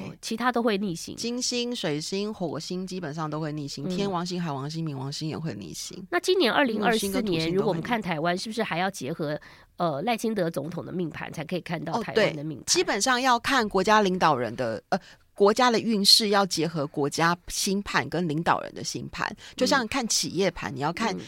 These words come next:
Speaker 2: 企业的星盘，
Speaker 1: 嗯。
Speaker 2: 因为企业也会有出生的星盘嘛。
Speaker 1: 嗯，嗯。
Speaker 2: 然后还有看他们现在就是企业创办人和企业经营者的星盘。
Speaker 1: 哇，好复杂哦，
Speaker 2: 嗯。
Speaker 1: 吼。
Speaker 2: 呃，这个已经变成，如果，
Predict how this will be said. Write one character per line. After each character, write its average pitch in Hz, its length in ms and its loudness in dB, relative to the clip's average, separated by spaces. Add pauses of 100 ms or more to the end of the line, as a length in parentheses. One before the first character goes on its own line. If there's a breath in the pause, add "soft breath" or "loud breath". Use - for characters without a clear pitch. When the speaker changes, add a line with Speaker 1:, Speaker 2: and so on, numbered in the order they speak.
(220 loud breath)
Speaker 2:
企 - 300 4
业 202 180 4
的 165 80 -2
星 185 320 2
盘， 185 180 -2
Speaker 1:
嗯。 - 20 -2
Speaker 2:
因 - 20 0
为 233 60 0
企 156 180 -2
业 165 60 2
也 180 80 2
会 156 80 -2
有 160 80 -2
出 - 200 -6
生 165 200 -4
的 151 80 -4
星 143 260 -2
盘 156 240 -6
嘛。 - 140 -6
Speaker 1:
嗯， 180 320 -6
嗯。 - 40 -10
Speaker 2:
然 185 120 4
后 247 80 4
还 208 100 2
有 180 100 4
看 190 300 -4
他 180 140 -4
们 165 160 -2
现 208 280 0
在 180 240 0
就 165 140 0
是 180 160 -2
企 147 200 0
业 185 120 2
创 233 260 -4
办 202 200 0
人 120 120 -4
和 175 160 -2
企 135 180 -4
业 170 140 0
经 208 280 -2
营 165 180 0
者 - 180 -6
的 60 80 -10
星 - 220 -10
盘。 - 160 -12 (680 soft breath)
Speaker 1:
哇， 151 360 0
好 165 100 -2
复 175 220 2
杂 156 220 -6 (140)
哦， - 120 -6
Speaker 2:
嗯。 160 60 -10
Speaker 1:
吼。 165 340 -8
Speaker 2:
呃， 190 300 -2
这 330 120 -4
个 339 140 2
已 185 100 0
经 262 300 -2
变 277 200 0
成， 180 220 -2
如 196 100 0
果， 175 240 4